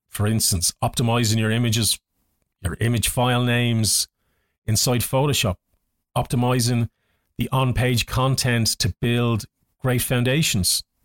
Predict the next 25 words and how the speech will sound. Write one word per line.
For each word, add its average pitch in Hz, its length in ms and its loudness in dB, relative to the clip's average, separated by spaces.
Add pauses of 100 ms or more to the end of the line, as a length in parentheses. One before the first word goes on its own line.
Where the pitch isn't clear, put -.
(560)
for 117 80 -4
all 110 140 2
these 107 180 0
future 120 600 0
marketing, 110 640 0 (1200)
S 123 200 0
E 107 140 2
O 98 280 2 (100)
or 107 100 0
Google 101 360 0
Ads 90 340 0
campaigns, 113 720 -2 (580)
and 92 140 0
to 110 100 0
ensure 123 480 0 (180)
the - 60 -2
success - 560 0
of 104 120 0
these 95 360 2 (460)
future 104 300 0
marketing 92 400 0
campaigns. 82 640 -2 (1600)
If, 120 340 -2
I 104 120 -2
mean, 110 340 0